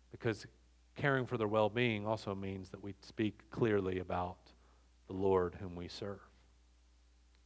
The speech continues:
Maybe you're here this morning, and, or, or maybe you've, you've been here Sunday after Sunday, and maybe you leave like Felix with your heart stirred.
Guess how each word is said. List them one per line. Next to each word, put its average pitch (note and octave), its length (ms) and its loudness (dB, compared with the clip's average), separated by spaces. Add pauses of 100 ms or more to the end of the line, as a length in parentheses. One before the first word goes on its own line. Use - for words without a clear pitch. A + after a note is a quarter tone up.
(360)
Maybe F#3 280 8
you're G#3+ 140 12
here F#3 400 10
this D3+ 260 -4
morning, D#3+ 360 4
and, A2+ 140 -8 (260)
or, C3+ 140 2
or C#3+ 140 6
maybe G3 280 8
you've, F#3 380 2
you've D#3+ 240 -2
been E3+ 200 4
here D3+ 200 2
Sunday D3 640 2
after A#2+ 340 0
Sunday, A#2 680 2 (240)
and A#2 180 -2
maybe F3+ 260 4
you D#3 220 2
leave C#3+ 380 6
like B2 240 6
Felix A2+ 520 2
with G#2+ 200 -8
your A2 180 2
heart G#2 360 0
stirred. F2 680 -6